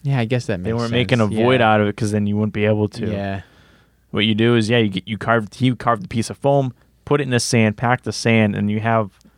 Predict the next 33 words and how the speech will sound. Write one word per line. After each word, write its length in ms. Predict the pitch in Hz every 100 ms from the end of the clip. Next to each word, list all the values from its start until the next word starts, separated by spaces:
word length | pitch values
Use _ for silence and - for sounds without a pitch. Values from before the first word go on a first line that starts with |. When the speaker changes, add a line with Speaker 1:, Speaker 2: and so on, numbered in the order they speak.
| -
Speaker 1:
A 60 |
top 400 | - 117 104 98
part 160 | - 101
Speaker 2:
it's 20 | 95
Speaker 1:
to 40 |
Speaker 2:
supposed 180 | 147 147
to 60 | 143
Speaker 1:
pour 40 |
Speaker 2:
have, 80 | 135
Speaker 1:
it 40 |
Speaker 2:
like, 120 | 127
a 40 | 127
Speaker 1:
in. 60 |
Speaker 2:
little, 180 | 131 131
like, 160 | 117 107
hole 360 | 135 135 131 117
or 140 | 107
way 260 | 110 113 107
for 340 | 95 - 107
the 340 | 104 98 92 90 _ _ -
molten 520 | 113 120 110 101 98
metal 260 | 107 113 110
to 60 | 101
get 180 | 101 -
into 640 | 131 135 - 104 98 95 95 _
the 80 | 104
foam, 500 | - 110 101 92 92
and 100 | 107
it 60 | 101
just 260 | 92 101 - _ 117
burns 420 | 110 110 104 -
through 260 | 110 110
it, 140 | 101